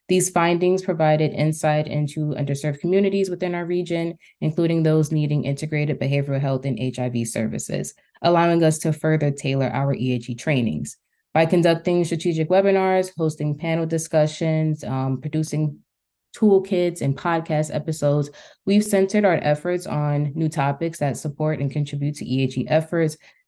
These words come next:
And this includes social determinants of health, such as homelessness and housing instability and food insecurity, um, multiple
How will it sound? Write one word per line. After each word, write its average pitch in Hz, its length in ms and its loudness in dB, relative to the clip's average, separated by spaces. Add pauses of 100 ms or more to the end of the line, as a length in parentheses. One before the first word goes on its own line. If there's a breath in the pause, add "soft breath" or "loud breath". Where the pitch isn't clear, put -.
And 175 120 4
this 175 120 2
includes 175 440 0
social 160 240 -4
determinants 160 520 -2
of 143 120 -4
health, 147 260 2
such 147 240 -4
as 131 160 -2
homelessness 151 720 -2
and 131 140 -4
housing 151 400 0
instability 143 760 -2
and 127 140 -2
food 160 240 0
insecurity, 143 840 -2 (300 loud breath)
um, 139 320 4
multiple 147 760 0